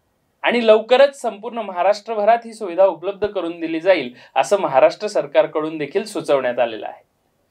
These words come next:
पुढे तालुका, तुमच्या गावाचं नाव आणि अभिलेखाचा प्रकार निवडायचा आहे. यामध्ये तुम्हाला कोणता अभिलेख हवा आहे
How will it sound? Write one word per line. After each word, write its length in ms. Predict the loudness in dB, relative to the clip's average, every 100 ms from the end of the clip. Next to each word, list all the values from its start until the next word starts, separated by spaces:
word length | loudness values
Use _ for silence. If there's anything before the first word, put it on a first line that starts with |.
| _ _ _ _ _ 2
पुढे 220 | 6 6 6
तालुका, 540 | 2 2 -2 -4 -4 -6 _ _ -14
तुमच्या 420 | -8 0 0 0 -6 _
गावाचं 420 | 4 6 6 2 -4
नाव 220 | -4 -6
आणि 240 | -12 -12 -6
अभिलेखाचा 760 | -6 -6 -6 -6 -4 -6 0 0
प्रकार 440 | 2 2 4 2 -2 -10
निवडायचा 460 | -2 2 2 0
आहे. 140 | -10 -12 _ _ _ _ _ 2
यामध्ये 320 | 2 4 -2
तुम्हाला 300 | -4 -2 -2
कोणता 480 | -2 -2 -2 0 2
अभिलेख 420 | 2 0 0 -2 -2
हवा 320 | 0 6 6
आहे 260 | 4 -2